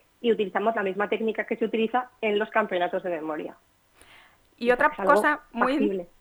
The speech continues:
Speaker 2: muy interesante que me parecía que comentabas al principio, Verónica, es que no se trata solamente del conocimiento, porque como tú dices, probablemente estas técnicas y esta información vas a poder encontrar libros, vas a poder encontrar,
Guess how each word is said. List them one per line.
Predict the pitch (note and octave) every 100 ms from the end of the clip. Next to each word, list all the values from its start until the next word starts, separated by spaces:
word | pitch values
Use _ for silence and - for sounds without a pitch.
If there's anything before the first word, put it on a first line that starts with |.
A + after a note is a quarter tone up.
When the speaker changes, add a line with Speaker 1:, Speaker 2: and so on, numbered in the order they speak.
| _
Speaker 2:
muy | A#3 B3 C#4+
interesante | E4 C4 A3+ A3+ A#3+
que | D#4
me | C4
parecía | G3+ E3+ - F#3
que | -
comentabas | - A3+ F#3+ F#3+ A#3+
al |
principio, | A3+ G#3 F#3 A3+
Verónica, | B3+ D#3+ C#4+ D4+ F4+ - -
es | A#3
que | -
no | D4
se | B3+ A3+
trata | F#3 F#3+
solamente | F#3 F3 F3 F3 E3+
del | D#3+
conocimiento, | E3 E3 E3 D#3 D#3+
porque | E3 F3+
como | F3+ G#3
tú | G#3
dices, | G3+ E3+ - D#3+
probablemente | G3 G#3 A#3+ A#3 A3
estas | A3+ F#3+
técnicas | - B3 D4 D4+ C#4+ A#3
y |
esta | A3
información | G#3+ G#3 G#3 G#3 B3 B3+
vas | G#3
a | G3+
poder | F#3 F3+
encontrar | E3 D#3 - D#3
libros, | A#3 C4 C4+ C4
vas | F#3
a | F3+
poder | F#3 F3
encontrar, | F3+ F3+ F3 F3+ F#3